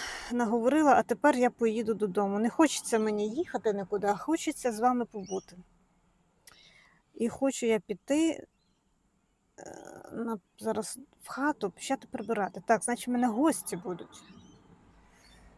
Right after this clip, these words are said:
Гості в мене будуть, ем, на вихідних, і мені треба вилизати все. Бо будуть вони спати. Треба вилизати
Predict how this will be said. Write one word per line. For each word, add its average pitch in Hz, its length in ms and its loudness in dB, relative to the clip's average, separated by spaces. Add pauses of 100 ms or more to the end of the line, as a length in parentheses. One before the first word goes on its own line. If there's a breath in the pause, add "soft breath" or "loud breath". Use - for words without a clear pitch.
(160)
Гості 254 600 2
в 247 100 -2
мене 247 300 2
будуть, 220 640 -4
ем, 208 460 -4 (1300)
на 233 140 0
вихідних, 226 680 0 (180)
і 233 80 0
мені 240 160 0
треба 233 220 2
вилизати 240 1040 2
все. - 300 -10 (520)
Бо 208 120 -2
будуть 233 320 -4
вони 226 180 -2
спати. - 540 -4 (800 soft breath)
Треба 202 160 -2
вилизати 196 840 4